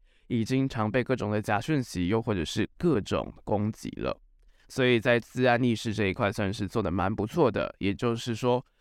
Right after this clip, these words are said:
在整个数位韧性这块，关键就会在于到底要怎么样去保持数位的主动性防御，及时的做到修复受损，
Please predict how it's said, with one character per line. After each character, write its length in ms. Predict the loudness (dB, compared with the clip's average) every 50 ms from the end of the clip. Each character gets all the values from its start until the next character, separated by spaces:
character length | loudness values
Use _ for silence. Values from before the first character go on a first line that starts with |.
| _ _
在 260 | 2 2 4 4 4
整 220 | 0 -2 -4 -4
个 180 | -2 -2 -2 -2
数 280 | -2 -2 -2 0 2 2
位 100 | 2 2
韧 180 | 2 0 -2
性 220 | -2 -2 -4 -4 -2
这 140 | -2 -2
块， 280 | -2 0 0 0 0 -2 _ _ _
关 240 | -6 -4 -4 -4 -2
键 220 | -2 0 0 0
就 140 | 0 0 0
会 80 | 0 0
在 240 | 2 2 0 2 0
于 160 | -2 -4 -6
到 240 | -4 -2 -2 0 0
底 100 | 0 2
要 140 | 2 2
怎 120 | 0 0 -2
么 80 | 0
样 140 | 0 0 0
去 140 | 0 -2 -4
保 280 | -2 0 0 0 0 0
持 240 | -4 -8 -6 -6
数 320 | -6 -6 -2 -2 0 0 2
位 220 | 2 2 2 2
的 240 | 0 0 0 0 0 -2 -6
主 240 | -4 -4 -4 -4 0
动 240 | 0 0 0 0 -2
性 240 | -4 -4 -4 -4
防 260 | -2 -4 -6 -6 -4 -4
御， 200 | -4 -6 -6 -8 _ _ _ _ _ _ _ _
及 240 | -4 0 0 2 0
时 300 | 0 -2 -2 -2 -2 0
的 180 | 2 2 2
做 220 | 2 2 0 2 2
到 160 | 4 2 2
修 220 | 2 0 -2 -2
复 180 | -2 -2 -6 -6
受 220 | -2 0 0 0
损， 220 | 0 -4 -6 -6